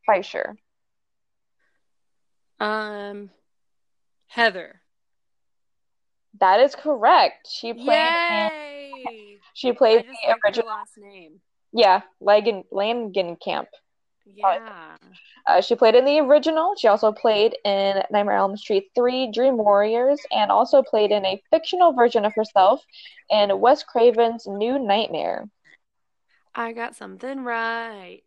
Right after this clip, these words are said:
Speaker 2: I got
Speaker 1: Woo!
Speaker 2: something
Speaker 1: That's, like, a
Speaker 2: right.
Speaker 1: point for Alyssa. Wow. Okay, good job.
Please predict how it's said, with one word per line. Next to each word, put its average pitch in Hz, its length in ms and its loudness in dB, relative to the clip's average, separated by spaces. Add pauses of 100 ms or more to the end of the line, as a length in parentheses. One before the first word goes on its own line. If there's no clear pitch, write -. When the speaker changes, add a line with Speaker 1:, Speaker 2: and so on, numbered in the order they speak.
(120)
Speaker 2:
I - 80 -18
got 220 40 -10 (100)
Speaker 1:
Woo! 466 480 6
Speaker 2:
something 247 160 -6
Speaker 1:
That's, 247 260 4
like, 233 120 -2
a 226 80 4
Speaker 2:
right. 226 100 -2
Speaker 1:
point 233 320 -2
for 285 80 2
Alyssa. 185 880 2
Wow. 202 540 -4
Okay, 226 220 -12
good 214 180 -8
job. 185 260 -2